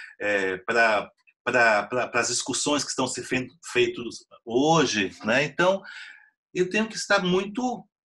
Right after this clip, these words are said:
muito atento pra, pras expectativas também dessas pessoas, que essas pessoas, elas não são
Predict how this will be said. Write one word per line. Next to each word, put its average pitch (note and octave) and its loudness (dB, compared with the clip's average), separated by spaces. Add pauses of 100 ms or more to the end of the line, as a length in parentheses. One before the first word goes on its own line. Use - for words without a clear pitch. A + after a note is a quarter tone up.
(520)
muito F#3 0
atento F#3+ -2
pra, G2 2
pras G2+ -8
expectativas G2+ -4
também G#2+ -8
dessas G#2 -8
pessoas, G2+ -6
que - -12
essas E3 -8
pessoas, F3 -6
elas G3 -6
não A3 -6
são A3+ -6